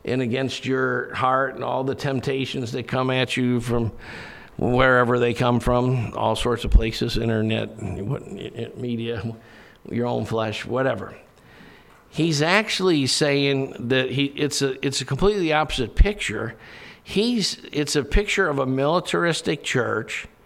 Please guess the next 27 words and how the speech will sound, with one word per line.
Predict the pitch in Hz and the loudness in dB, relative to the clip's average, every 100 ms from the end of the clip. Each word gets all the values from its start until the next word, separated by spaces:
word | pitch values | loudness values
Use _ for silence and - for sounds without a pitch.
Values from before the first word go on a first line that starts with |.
| - - - - - | -20 -20 -20 -20 -6
attacking | - 123 - 160 165 156 143 139 | -2 0 0 2 2 2 2 2
the | 135 | 2
gates | 131 139 139 - - | 2 0 0 -2 -6
of | - | 2
hell | - 208 208 107 117 147 - - - - - - | 4 4 2 2 0 -2 -6 -20 -20 -20 -20 -2
and | 135 143 | 2 4
liberating | 156 185 156 147 147 156 156 | 4 4 4 4 4 4 4
the | 156 | 2
captives. | 175 208 214 - 107 - - - - - - - - - - - - - - - | 2 2 0 -4 -8 -6 -10 -10 -16 -20 -20 -20 -20 -20 -20 -20 -20 -20 -20 -6
And | 127 | -2
so | - 160 | 2 2
the | 151 151 | 2 0
reason | 151 202 220 208 | 0 0 2 2
he | 180 139 | 2 0
says, | - 151 143 120 - | 2 2 2 -2 0
"I | 143 170 | 0 2
will | 175 151 151 135 | 2 2 2 2
build | 120 151 147 131 | 4 4 4 2
my | 110 123 143 156 147 | 2 2 2 0 -2
church," | - - 214 208 120 127 - - - - - - - | -4 -2 2 2 2 0 -6 -12 -14 -20 -20 -20 -10
is | - 139 | -2 0
because | 123 143 151 151 139 | 0 0 2 0 2
he's, | 147 131 - - 123 117 - | 0 0 -2 -4 -6 -6 0
in | 139 | 0
Greek | 123 156 175 | 2 0 0
it's | 160 131 | -2 -4
ekklesia, | - 139 139 156 165 151 127 110 110 147 | -2 -2 0 2 2 0 -2 -2 -2 -4